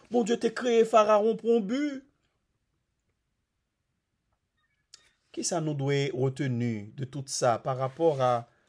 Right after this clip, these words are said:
notre salut par la grâce? Bien-aimé, moi-même avec vous, nous t'es dans la même condition, Pharaon, hein, le nous pourquoi accepter le Seigneur. La parole de Dieu nous dit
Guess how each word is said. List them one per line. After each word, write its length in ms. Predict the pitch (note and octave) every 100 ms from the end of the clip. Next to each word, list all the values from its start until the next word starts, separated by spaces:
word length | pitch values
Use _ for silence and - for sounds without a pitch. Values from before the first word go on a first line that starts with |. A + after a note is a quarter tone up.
| _
notre 300 | C3 B2+ B2+
salut 420 | C3 - C#3 C3 C#3+
par 220 | C3 A#2+
la 140 | A#2
grâce? 760 | G#2 G#2+ G#2 A#2+ - - - - _ _ _ _ _ _ _ _ _ _ _ -
Bien-aimé, 640 | C3+ D3+ D3+ E3 F3 B2 - _ _ _ _ _ _ _ _ _ _ _ -
moi-même 300 | C#3 F#3 F3+
avec 300 | D#3+ D#3 D3+
vous, 80 |
nous 120 | D#3 C#3
t'es 100 | D3
dans 140 | C#3
la 60 | C3
même 200 | C3 C3
condition, 560 | - A#2+ B2+ - C#3
Pharaon, 640 | C3 C3+ A#2 A#2+ A#2+ A#2+
hein, 40 | B2
le 120 | A#2+
nous 100 | A#2+
pourquoi 360 | A#2 B2+ B2 A#2
accepter 460 | - - - B2+
le 100 | A#2
Seigneur. 500 | A2+ B2 A2+ A2 G#2 B2 - _ _ - - _ _ -
La 80 | A#2+
parole 320 | F#3+ G3+ G#3
de 80 | G3+
Dieu 160 | E3
nous 140 | F3+ F3
dit 420 | D#3 G3 G#3+ F3